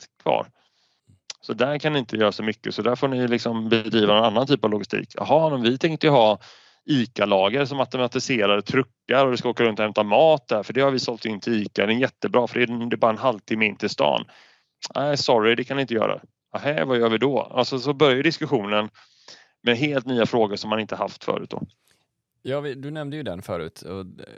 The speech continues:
Speaker 2: som en aspekt för er då, som är, också har mycket logistikfastigheter, så är ju elektrifiering och transportsektorn någonting som både kommer att vara väldigt energikrävande, men som också potentiellt ger ju möjligheter när exempelvis Vehicle to Grid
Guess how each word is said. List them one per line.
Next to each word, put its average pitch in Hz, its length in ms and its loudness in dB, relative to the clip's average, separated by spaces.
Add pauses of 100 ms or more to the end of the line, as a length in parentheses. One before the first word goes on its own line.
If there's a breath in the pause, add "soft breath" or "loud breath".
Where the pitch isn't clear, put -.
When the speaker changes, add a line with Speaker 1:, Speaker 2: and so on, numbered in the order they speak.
(300)
Speaker 2:
som 113 260 -10
en 117 120 -8
aspekt - 380 -12
för 120 220 -12
er 143 200 -6
då, 95 120 -10
som 98 180 -14
är, 90 120 -10
också 95 240 -16
har 92 220 -8
mycket 82 440 -12
logistikfastigheter, 110 1160 -12
så - 160 -12
är 101 40 -8
ju 95 160 -8
elektrifiering 110 540 -12
och 104 80 -14
transportsektorn 107 640 -14
någonting 92 360 -14
som 90 280 -16
både 98 160 -10
kommer 143 180 -10
att 113 60 -10
vara 110 100 -2
väldigt 98 220 -8
energikrävande, 98 680 -12
men 139 140 -10
som 120 160 -10
också 156 440 -14
potentiellt 135 540 -10
ger 110 100 -8
ju 107 180 -12
möjligheter 110 760 -10
när 107 160 -8
exempelvis 90 500 -14
Vehicle 85 280 -14
to 104 100 -18
Grid 90 340 -16